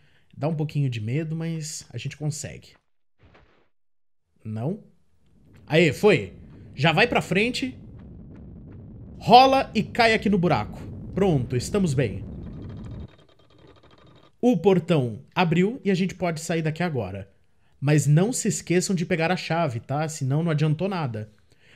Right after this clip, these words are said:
Então vamos voltar ali pra onde a pedra estava. Não dá pra gente subir até lá em cima, ok? Porém, a gente consegue subir aqui, ó. Nessa plataforma bem aqui no canto, ó.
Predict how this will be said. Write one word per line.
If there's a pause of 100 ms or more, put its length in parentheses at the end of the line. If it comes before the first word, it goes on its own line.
(120)
Então
vamos
voltar
ali
pra
onde
a
pedra
estava. (420)
Não
dá
pra
gente
subir
até
lá
em
cima,
ok? (280)
Porém,
a
gente
consegue
subir
aqui,
ó. (340)
Nessa
plataforma
bem
aqui
no
canto,
ó.